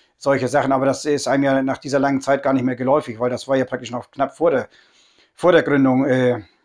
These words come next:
der Grünen. Ja, und da bin ich eigentlich, eigentlich auf, auf gu-, interessante Sachen gestoßen. Und zwar, es ist ja, äh, Joschka Fischer, der hat der R A F ja sehr, sehr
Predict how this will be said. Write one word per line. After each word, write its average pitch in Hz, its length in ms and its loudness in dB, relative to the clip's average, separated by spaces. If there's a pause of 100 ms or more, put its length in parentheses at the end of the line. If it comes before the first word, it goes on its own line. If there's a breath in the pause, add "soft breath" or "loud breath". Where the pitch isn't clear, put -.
(140)
der 123 100 -2
Grünen. 135 400 0 (800 loud breath)
Ja, 170 160 8
und 131 160 0
da 156 80 6
bin 165 160 2
ich 160 100 4
eigentlich, 156 400 2 (360)
eigentlich 151 360 2
auf, 151 280 0 (600 loud breath)
auf 127 200 -2
gu-, 170 140 4
interessante 160 560 2
Sachen 170 240 2
gestoßen. 135 520 0 (800 soft breath)
Und 139 160 0
zwar, 151 220 6
es 156 100 2
ist - 160 -2
ja, 151 360 6
äh, 131 60 -2 (540 loud breath)
Joschka 156 300 4
Fischer, 175 480 4 (880 loud breath)
der 135 140 6
hat 143 100 4
der 151 100 6
R 156 180 6
A 147 80 4
F 160 260 2
ja 139 340 4 (180)
sehr, 147 580 4 (460)
sehr 127 380 2